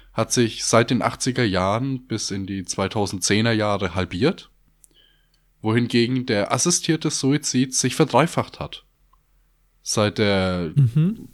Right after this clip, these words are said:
Speaker 1: ich glaub, das war dann Stand, äh, Mitte zweitausender bis Mitte zweitausendzehner.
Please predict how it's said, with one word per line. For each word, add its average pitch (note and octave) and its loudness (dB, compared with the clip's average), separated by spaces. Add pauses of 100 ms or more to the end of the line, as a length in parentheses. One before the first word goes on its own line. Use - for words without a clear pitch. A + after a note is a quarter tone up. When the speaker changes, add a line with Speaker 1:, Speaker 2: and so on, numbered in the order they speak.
(400)
Speaker 1:
ich - -14
glaub, A2 -2
das - 0
war A#2 2
dann A2 0
Stand, A#2 -2
äh, G#2 -2 (160)
Mitte B2 0
zweitausender C#3+ 2
bis C3 -2
Mitte B2+ 0
zweitausendzehner. A2 -2